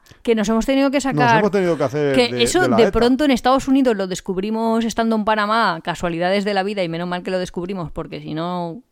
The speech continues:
Speaker 1: un vuelo con parada en Filadelfia nos hubiera tenido ahí retenidos.
Speaker 2: Sí.
Speaker 1: Que es como solicitud de visado, pero no son visados,
Speaker 2: No
Speaker 1: es
Speaker 2: son
Speaker 1: solicitud
Speaker 2: visados, un
Speaker 1: de
Speaker 2: visado es otra
Speaker 1: permiso,
Speaker 2: cosa.
Speaker 1: sí.
Speaker 2: Es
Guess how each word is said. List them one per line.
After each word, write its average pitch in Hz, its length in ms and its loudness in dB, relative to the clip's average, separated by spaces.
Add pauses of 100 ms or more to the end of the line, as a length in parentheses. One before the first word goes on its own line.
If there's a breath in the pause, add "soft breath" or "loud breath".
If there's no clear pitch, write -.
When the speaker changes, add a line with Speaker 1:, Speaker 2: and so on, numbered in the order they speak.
(100)
Speaker 1:
un 190 200 -4
vuelo 180 300 0
con 170 320 -4
parada 170 300 -2
en 170 80 -6
Filadelfia 170 640 -4
nos 147 160 -10
hubiera 160 200 -6
tenido 170 260 -6
ahí 170 100 -4
retenidos. 175 720 -10 (220)
Speaker 2:
Sí. - 260 -10 (120)
Speaker 1:
Que 196 240 0
es - 220 -6 (300)
como 214 300 2
solicitud 202 440 0
de 294 80 2
visado, 277 380 0
pero 214 180 0
no 202 100 -2
son 262 300 2
visados, 208 480 -2
Speaker 2:
No 143 40 0
Speaker 1:
es 147 60 0
Speaker 2:
son 214 80 2
Speaker 1:
solicitud 175 260 0
Speaker 2:
visados, 262 200 2
un 269 60 0
Speaker 1:
de 254 80 2
Speaker 2:
visado - 260 0
es 208 60 -2
otra 220 160 -6
Speaker 1:
permiso, 226 120 0
Speaker 2:
cosa. 196 360 -2
Speaker 1:
sí. - 160 -6
Speaker 2:
Es 151 200 -4